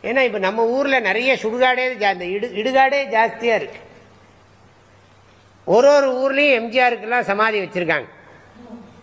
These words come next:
தெரியுமா உங்களுக்கு? அது என்னன்னா, கர்த்தருக்குள்ள அடங்கி விட்டார்.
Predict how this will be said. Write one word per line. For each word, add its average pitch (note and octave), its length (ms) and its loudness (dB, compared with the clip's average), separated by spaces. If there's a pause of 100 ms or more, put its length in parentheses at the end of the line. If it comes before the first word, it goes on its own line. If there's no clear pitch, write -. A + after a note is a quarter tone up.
(260)
தெரியுமா A3 240 -2
உங்களுக்கு? G#3+ 560 0 (420)
அது G3+ 320 -2
என்னன்னா, A3+ 380 0 (100)
கர்த்தருக்குள்ள A3 500 -4
அடங்கி F#3 320 0
விட்டார். D3+ 320 -4